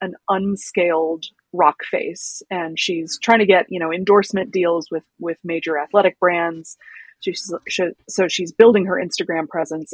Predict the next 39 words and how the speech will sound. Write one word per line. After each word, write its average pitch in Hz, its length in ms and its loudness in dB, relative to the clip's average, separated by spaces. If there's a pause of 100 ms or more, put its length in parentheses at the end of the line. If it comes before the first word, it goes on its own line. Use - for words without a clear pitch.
and 165 220 -8
she's - 200 -8
like, 151 140 -4
"All 165 60 2
right, 165 180 2 (200)
I've, 151 160 2 (180)
I've 165 160 -4 (140)
found 208 360 4
this 185 220 0
rock 156 260 4
face 156 380 -2
with 160 180 -4
the - 100 -12
help 165 240 -2
of 156 160 -2 (120)
a - 60 -8
friend 156 420 -6 (100)
doing 156 280 -4
some, 156 240 -8
like, 147 180 -8 (100)
terrain 165 380 -2
mapping. 156 560 -4 (1160)
And 220 80 6
I'm 214 100 6
gonna 208 180 6
go 240 160 8
climb 190 400 2
it, 151 200 0
and 170 100 -2
I'm 180 100 -2
gonna 180 140 -6
be 175 80 -2
the - 160 -10
first 208 320 0
person 180 360 -6
to 170 60 -10
climb 165 340 -2
this 165 200 -6
rock 156 200 0